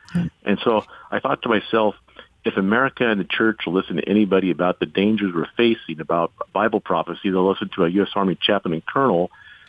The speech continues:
Speaker 2: So I, I agreed to help him write this book. And he actually told me that, that the Lord had told him that by the time this book came out, it'd be a completely different world.
Speaker 1: Hmm.
Speaker 2: And, uh, and this was long before, you know, covid nineteen and all this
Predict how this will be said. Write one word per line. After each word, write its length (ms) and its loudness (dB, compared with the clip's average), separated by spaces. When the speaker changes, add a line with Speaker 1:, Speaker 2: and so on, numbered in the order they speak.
Speaker 2:
So 120 2
I, 80 2
I 20 0
agreed 200 2
to 80 2
help 200 0
him 100 2
write 280 0
this 180 -2
book. 460 0
And 100 -2
he 120 2
actually 320 0
told 340 2
me 180 4
that, 280 -2
that 240 -4
the 80 0
Lord 200 2
had 160 -2
told 260 0
him 240 0
that 120 0
by 100 0
the 60 -2
time 300 -2
this 160 0
book 320 0
came 240 0
out, 220 2
it'd 100 -2
be 80 0
a 60 0
completely 460 -4
different 440 -2
world. 380 2
Speaker 1:
Hmm. 320 4
Speaker 2:
And, 320 -2
uh, 320 4
and 160 0
this 160 0
was 140 -2
long 220 2
before, 440 0
you 80 -6
know, 160 -6
covid 300 0
nineteen 480 -4
and 100 -4
all 160 0
this 140 0